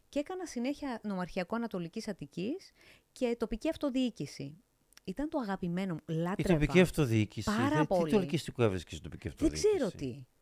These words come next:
Speaker 1: Αλήθεια σου λέω, δεν ξέρω
Speaker 2: Εντάξει,
Speaker 1: τι.
Speaker 2: κι εγώ ήμουν δημοσιογράφος στην τοπική εφημερίδα στην Αλεξανδρούπολη
Speaker 1: Πού;
Speaker 2: πολλά χρόνια.
Speaker 1: Έκανες τοπική αυτοδιοίκηση;
Speaker 2: Ε, τα πάντα.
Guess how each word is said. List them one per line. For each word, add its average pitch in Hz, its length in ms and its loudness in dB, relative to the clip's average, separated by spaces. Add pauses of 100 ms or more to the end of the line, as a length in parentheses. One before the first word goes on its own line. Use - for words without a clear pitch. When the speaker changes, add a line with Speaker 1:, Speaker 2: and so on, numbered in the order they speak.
(260)
Speaker 1:
Αλήθεια 247 400 0
σου - 160 -8
λέω, 175 100 0
δεν 226 100 2
ξέρω 247 180 0
Speaker 2:
Εντάξει, 170 240 0
Speaker 1:
τι. 143 60 -4
Speaker 2:
κι 131 60 -2
εγώ 127 120 4
ήμουν 156 220 4
δημοσιογράφος 104 420 2
στην 87 120 -10
τοπική - 260 -8
εφημερίδα 82 560 -2
στην 78 280 -6
Αλεξανδρούπολη 190 460 -2
Speaker 1:
Πού; 254 80 -2
Speaker 2:
πολλά 85 200 -4
χρόνια. - 240 -4
Speaker 1:
Έκανες 208 220 -2
τοπική 175 260 -4
αυτοδιοίκηση; 160 840 -6 (180)
Speaker 2:
Ε, - 120 -12
τα - 160 -2
πάντα. 87 560 0